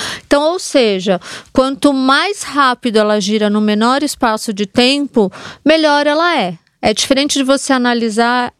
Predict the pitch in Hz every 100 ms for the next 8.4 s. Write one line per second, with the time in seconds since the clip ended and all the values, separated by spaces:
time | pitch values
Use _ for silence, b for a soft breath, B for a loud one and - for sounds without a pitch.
0 | _ 208 226 - 233 226 254 294 247 247
1 | - 294 339 302 277 - 262 247 - -
2 | 233 247 254 254 - 233 240 247 233 214
3 | 233 214 226 214 196 185 170 180 175 196
4 | 196 208 226 254 269 277 294 - 262 262
5 | 247 233 233 233 220 240 B B B B
6 | B 226 220 208 202 214 208 214 - -
7 | 214 214 220 214 208 220 - 233 - 233
8 | 254 220 185 190